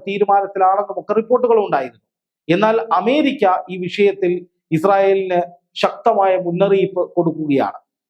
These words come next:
വാഷിംഗ്ടൺ പോസ്റ്റ് എന്ന മാധ്യമത്തിൽ വന്ന റിപ്പോർട്ട് കാണുക. അതിൽ ലെബനനിലേക്ക് യുദ്ധം ചെയ്യാൻ തീരുമാനിച്ച ഇസ്രായേലിനോട് ആ വഴിക്ക് പോയാൽ എട്ടിന്റെ പണി കിട്ടും, തിരിച്ചടി ശക്തമായിരിക്കും, അല്ലെങ്കിൽ യുദ്ധം വ്യാപിക്കും, അതുകൊണ്ട് ഒരു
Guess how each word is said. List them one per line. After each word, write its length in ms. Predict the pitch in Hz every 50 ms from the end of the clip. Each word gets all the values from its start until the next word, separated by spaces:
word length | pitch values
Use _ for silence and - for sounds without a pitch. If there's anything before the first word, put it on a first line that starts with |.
| _ -
വാഷിംഗ്ടൺ 480 | 165 196 196 - 220 226 220 233 226 180 202
പോസ്റ്റ് 240 | 208 202 202 - 214
എന്ന 100 | 196 190 190 180
മാധ്യമത്തിൽ 460 | 185 185 - 196 190 202 185 208 185 175
വന്ന 180 | 175 175 180 170
റിപ്പോർട്ട് 320 | 165 165 180 196 190 190 160 156
കാണുക. 240 | 147 147 139 - - 175 170 - - _ _ _ _ _ _ 156
അതിൽ 180 | 175 180 233 240 262 247 - - _ _ _ _ _ _ _ _ _ _ 135 160
ലെബനനിലേക്ക് 600 | 175 196 226 233 240 240 240 240 226 233 233 226 196 202
യുദ്ധം 260 | 196 196 220 226 220 180
ചെയ്യാൻ 240 | 214 208 208 208 202 - 196
തീരുമാനിച്ച 500 | 190 196 196 190 190 190 190 185 180 208 196 170
ഇസ്രായേലിനോട് 680 | - - 202 196 202 202 196 190 180 180 160 156 156 170 196 190 - _ _ _ _ _ _ _ _ - 185
ആ 40 | 233 247 233
വഴിക്ക് 320 | 220 220 233 226 - 247 - 202
പോയാൽ 300 | 202 202 202 196 190 190 190 - - - 180 175
എട്ടിന്റെ 320 | 180 - 285 254 262 - - 185
പണി 160 | 175 190 190 185
കിട്ടും, 260 | 180 - - 170 156 151 - _ _ _ _ -
തിരിച്ചടി 420 | 196 202 214 - 254 240 214 214 -
ശക്തമായിരിക്കും, 720 | 196 - - 220 202 196 185 185 180 175 180 175 180 208 226 - _ - 160
അല്ലെങ്കിൽ 360 | 165 180 190 190 190 190 185 175 - - - _ _ - 165
യുദ്ധം 260 | 185 175 185 226 233 220 175 180
വ്യാപിക്കും, 480 | 175 175 185 180 180 - - 214 226 - - _ - 170
അതുകൊണ്ട് 380 | 175 214 214 226 - - 202 190 185 - - - _ _ _ _ - 170
ഒരു 120 | 220 -